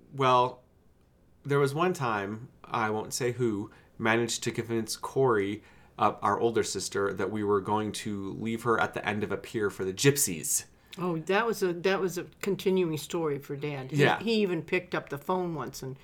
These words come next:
Speaker 2: <gasps> dialed it to call the gypsies to take her away.
Speaker 1: So there you go. So, uh, I wasn't gonna name names, but yeah! <laughs>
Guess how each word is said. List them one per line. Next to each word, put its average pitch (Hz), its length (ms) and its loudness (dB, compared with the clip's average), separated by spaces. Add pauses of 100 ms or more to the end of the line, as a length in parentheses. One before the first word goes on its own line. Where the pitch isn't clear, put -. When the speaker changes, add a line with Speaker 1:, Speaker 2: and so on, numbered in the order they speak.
(100)
Speaker 2:
<gasps> 302 360 -10
dialed 175 440 4
it 139 140 -4
to 180 80 -2
call 160 300 -2
the 156 100 -4
gypsies 147 480 -6
to 131 100 -2
take 156 300 -8
her 147 100 -6
away. 139 380 -6
Speaker 1:
So 123 240 2
there 123 180 4
you 123 100 4
go. 110 300 4
So, 120 560 4
uh, 120 340 8
I 120 120 6
wasn't 175 220 6
gonna 151 140 4
name 151 280 4
names, 175 340 8
but 185 200 4
yeah! 294 1500 8 (100)
<laughs> - 60 -8